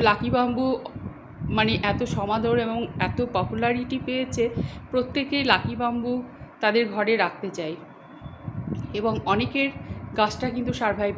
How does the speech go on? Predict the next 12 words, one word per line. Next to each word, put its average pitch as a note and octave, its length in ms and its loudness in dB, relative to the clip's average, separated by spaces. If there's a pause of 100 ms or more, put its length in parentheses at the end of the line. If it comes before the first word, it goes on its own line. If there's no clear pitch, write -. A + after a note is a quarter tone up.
করে F3 220 0
না, F3 140 -2
যে G3+ 200 -4
কারণেই A#3+ 340 0
হোক A#3 200 2 (440)
গাছটা A#3+ 260 2
নষ্ট A3+ 440 -2
হয়ে B3+ 260 4
যায় B3 260 4
বা A#3+ 60 4 (100)
পচে A3 280 0
যায়। F3 220 -2